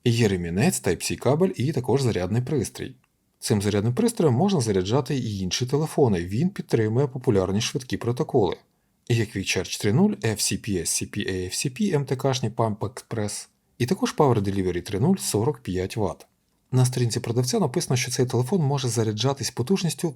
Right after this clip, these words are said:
тридцять три ватта, але скільки разів я його не заряджав від різних пристроїв, більше двадцяти шести-двадцяти семи ватт він не бере. Також у телефона є режим павербанка, він може віддавати електроенергію з максимальною потужністю до шести ватт.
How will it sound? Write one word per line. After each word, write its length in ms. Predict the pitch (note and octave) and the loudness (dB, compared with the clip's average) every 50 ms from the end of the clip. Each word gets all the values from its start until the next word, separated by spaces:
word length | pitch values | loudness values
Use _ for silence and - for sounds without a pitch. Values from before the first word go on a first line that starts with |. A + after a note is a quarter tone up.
| - _ | -6 _
тридцять 440 | - A#2+ G#2+ G2+ - - - D3 | 0 0 0 0 -2 -2 -4 -2
три 160 | - C3 A#2+ B2 | -2 0 0 2
ватта, 400 | B2 C#3 A#2+ F2+ - - - - - _ _ | 2 2 0 0 0 -4 -10 -10 -12 _ _
але 200 | - G#2 G2+ F#2 | -2 0 0 -2
скільки 360 | - - - G2+ F#2 - G2 | -2 0 -2 -2 0 0 -2
разів 280 | F#2 F2 E2+ F2+ F2 F2 | -2 -2 -2 -4 -2 0
я 100 | F2+ F2+ | 0 0
його 200 | F#2 F#2 G#2 G#2 | 0 0 0 0
не 100 | A2+ A2+ | 0 2
заряджав 440 | B2 C#3+ D#3+ E3 D#3+ A3 A3 F3+ | 2 2 2 2 2 0 0 0
від 160 | D#3 D#3+ C#3+ D3 | 0 -2 -2 -2
різних 320 | D#3 D3 C#3 C#3+ C3 B2+ | -4 -2 0 -2 -2 0
пристроїв, 480 | - B2+ B2+ B2 B2+ - A#2 G#2 G2 F#2+ | 2 2 2 4 2 2 2 2 2 0
більше 280 | A#2 - - - - | 0 -4 -2 -2 -2
двадцяти 400 | G2+ G2+ G2+ G#2 - - - G2+ | -2 0 -2 -2 -2 -2 -4 -4
шести-двадцяти 720 | - - A2 - - A#2+ F#2 F2 F2 F2+ - - - - - | -2 -2 -6 -2 -2 -2 0 0 -4 -4 -4 -4 -6 -6 -6
семи 260 | - - G#2+ A2+ B2+ | -4 -2 0 0 2
ватт 240 | C#3+ F#3 G3 - G2 | 2 2 0 0 0
він 240 | F#2 A2+ C3 B2+ | 0 2 2 2
не 120 | A#2 A2+ A2+ | 2 0 0
бере. 360 | A#2 D3+ D#3+ D3+ A2+ E2 - - _ _ _ _ _ | 0 0 2 2 0 -2 -4 -8 _ _ _ _ _
Також 360 | - D#3 - - D3 A#2 G3+ | -4 -2 2 4 2 4 4
у 20 | F#3 | 2
телефона 480 | - G2+ G2+ A#2 - - F#3 E3+ C#3+ | 2 2 2 2 2 2 2 4 4
є 200 | A#2 G#2+ A#2+ C3+ | 2 2 4 2
режим 260 | B2 A2+ A2 A#2+ A#2 | 2 4 4 2 0
павербанка, 640 | B2 - A2 G#2 G#2 G2+ G2+ G#2 G2+ F2+ E2+ - F#2+ F2 | 2 2 0 2 2 2 4 4 4 2 2 -2 -4 -2
він 140 | G#2 A2+ | 0 2
може 320 | B2 A#2+ A#2+ A#2+ B2 B2 A2 | 4 4 4 4 4 2 0
віддавати 920 | G2+ F#2+ G#2 A2+ A#2+ A2 G2+ G2 A#2 A#2 B2 A#2+ B2 B2 A2 - - F2 | 0 0 2 2 2 2 2 2 2 4 4 4 4 4 2 2 2 0
електроенергію 920 | F2 E2+ F2 - - - A2 B2 C3+ D#3 F#3+ G3 F#3 E3 D3+ D3+ D3 C3+ A2+ | 0 0 -2 -4 -4 -2 0 2 2 4 4 4 2 2 0 0 0 0 -2
з 100 | G#2 G#2+ | 0 -2
максимальною 560 | G2 F#2 - - G#2+ A2 A2 G2 F2 D#2+ D#2 | -2 -2 -2 -2 -2 0 0 0 -2 -2 -2
потужністю 480 | - B2 - D#3 D#3 D3+ C3 - - | -4 -4 -4 -2 -2 -2 -2 -4 -6
до 260 | G#2 G2 F2+ F#2+ A#2 B2+ | -6 -2 0 2 2 2
шести 340 | B2 - G2 - - G#2+ | 2 -2 -4 -4 -4 -4
ватт. 340 | G#2+ G#2+ G2+ D#2 - - - | -2 -2 -2 -4 -4 -8 -18